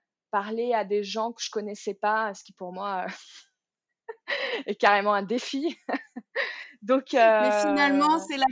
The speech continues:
Speaker 2: clé du succès.
Speaker 1: C'est ça. Ah oui, bah oui. Allez, oser, oser aller voir l'autre, euh, ça, ça apporte beaucoup. Du coup, je m'étais dit, « Tiens, donc peut-être que l'organisation d'événements », et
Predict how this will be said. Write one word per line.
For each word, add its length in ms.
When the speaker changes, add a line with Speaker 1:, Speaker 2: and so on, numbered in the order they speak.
Speaker 2:
clé 160
du 160
succès. 480
Speaker 1:
C'est 140
ça. 280
Ah 120
oui, 220
bah 160
oui. 160
Allez, 260
oser, 520
oser 280
aller 200
voir 260
l'autre, 380
euh, 440
ça, 220
ça 160
apporte 280
beaucoup. 260
Du 40
coup, 100
je 100
m'étais 260
dit, « 200
Tiens, 360
donc 240
peut-être 160
que 80
l'organisation 800
d'événements », 540
et 100